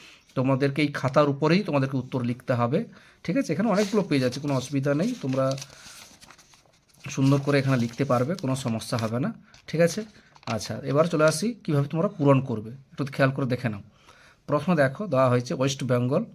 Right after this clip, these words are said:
বোর্ড অফ সেকেন্ডারি এডুকেশন মাধ্যমিক পরীক্ষা সেকেন্ডারি এক্সামিনেশন টু জিরো দেওয়া আছে, এখানে লিখবে টু জিরো টু ফাইভ, টু জিরো টু ফাইভ এখানে লিখবে।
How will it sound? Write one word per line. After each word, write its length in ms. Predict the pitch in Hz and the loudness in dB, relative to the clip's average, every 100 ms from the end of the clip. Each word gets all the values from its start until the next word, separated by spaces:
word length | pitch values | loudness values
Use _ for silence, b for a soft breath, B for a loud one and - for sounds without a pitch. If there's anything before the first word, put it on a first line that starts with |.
| - | -12
বোর্ড 300 | 131 131 135 | -2 2 4
অফ 120 | 143 143 | 2 0
সেকেন্ডারি 460 | - 135 135 135 127 | -6 -2 2 2 0
এডুকেশন 480 | 120 123 120 170 - - b b b b b | -2 -4 -4 -4 -6 -10 b b b b b
মাধ্যমিক 540 | 131 127 131 131 170 196 | 0 2 2 2 0 0
পরীক্ষা 380 | 143 127 127 - 180 | 0 -2 -4 -6 -6
সেকেন্ডারি 460 | - 131 135 139 | -4 -2 0 2
এক্সামিনেশন 520 | 127 127 127 127 151 139 - | 0 0 -2 -2 -4 -6 -4
টু 100 | 185 202 | 0 0
জিরো 240 | 151 147 143 | 0 0 2
দেওয়া 220 | 135 123 | 4 4
আছে, 180 | 123 - | 2 -2
এখানে 200 | 147 139 | -4 -2
লিখবে 300 | 135 127 143 175 | -2 -2 -2 -4
টু 200 | 170 151 | -2 -2
জিরো 260 | 143 135 151 240 B B B - | 0 0 0 -2 B B B 0
টু 80 | 208 202 | 0 0
ফাইভ, 160 | 113 107 - _ - | -6 -6 -10 _ -6
টু 100 | 143 143 | -2 0
জিরো 240 | 135 147 254 - | 0 0 -2 -4
টু 80 | 175 170 | -2 0
ফাইভ 120 | 143 127 | 0 0
এখানে 200 | 120 120 | -2 -4
লিখবে। 300 | 113 107 | -6 -10